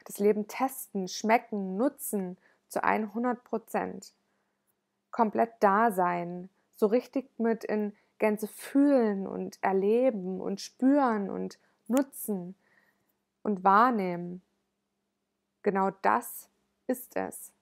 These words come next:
Mehr zu wollen und vor allem mehr zu geben. Deshalb wende Güte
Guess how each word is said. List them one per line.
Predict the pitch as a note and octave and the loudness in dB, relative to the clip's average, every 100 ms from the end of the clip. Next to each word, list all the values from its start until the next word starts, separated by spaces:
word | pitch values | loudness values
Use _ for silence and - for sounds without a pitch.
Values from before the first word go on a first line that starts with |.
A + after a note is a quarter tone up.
| _ _ _ _ _ _ _ _ _ | _ _ _ _ _ _ _ _ _
Mehr | - G3 G3+ | -4 -2 -4
zu | - G#3+ F3 | -4 -8 -2
wollen | F#3 F3+ F#3+ A3 D4+ _ _ _ _ _ _ _ - _ _ _ | 0 0 -4 -6 -10 _ _ _ _ _ _ _ -20 _ _ _
und | G#3 | -8
vor | - - | -2 0
allem | - G3+ A3 A3+ A#3 _ _ _ _ - | 2 0 -2 -6 -10 _ _ _ _ -4
mehr | G3+ G3+ | -4 -2
zu | - | -8
geben. | G3+ F#3+ F#3 F3 F3+ _ _ _ _ _ _ _ _ _ _ _ _ _ _ _ _ _ _ _ _ _ _ _ _ - | -2 0 -2 -8 -16 _ _ _ _ _ _ _ _ _ _ _ _ _ _ _ _ _ _ _ _ _ _ _ _ -2
Deshalb | A3 - A3 G3 F#3+ - _ _ _ _ _ _ _ _ _ _ _ _ _ | -2 -2 -2 -2 -2 -8 _ _ _ _ _ _ _ _ _ _ _ _ _
wende | G3+ G3+ G#3 | -2 0 0
Güte | F#3 A#3 C4+ - C#4+ C#4+ | 0 0 0 -2 -4 -6